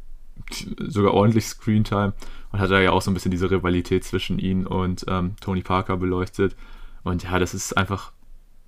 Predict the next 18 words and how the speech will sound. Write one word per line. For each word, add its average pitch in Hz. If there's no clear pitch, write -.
immer 113
noch, 107
obwohl 101
es -
sich 107
sein -
Todestag 98
jetzt 95
bald 92
sogar 95
jährt, 90
ist 90
es -
eigentlich 90
immer 87
noch -
unbegreifbar, 90
dass -